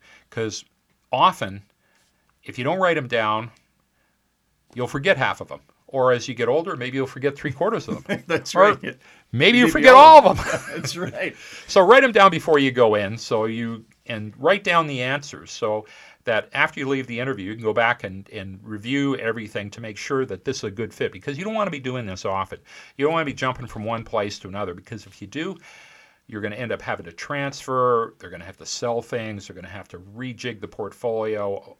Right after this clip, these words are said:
Speaker 1: uh, along a new alignment vector. So you wanna make sure that you're doing this very, very seldom, and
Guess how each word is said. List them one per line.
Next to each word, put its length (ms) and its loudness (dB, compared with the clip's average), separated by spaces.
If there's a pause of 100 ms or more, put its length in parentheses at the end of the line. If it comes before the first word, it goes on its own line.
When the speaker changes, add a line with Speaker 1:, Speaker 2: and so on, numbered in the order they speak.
Speaker 1:
uh, 420 -16 (200)
along 340 -8
a 60 -14
new 220 -12
alignment 500 -12
vector. 340 -12 (440)
So 340 -2
you 120 -10
wanna 220 -6
make 200 -10
sure 280 -6
that 120 -12
you're 140 -16
doing 340 -12
this 220 -14
very, 600 -6
very 400 -12
seldom, 580 -12 (300)
and 260 -16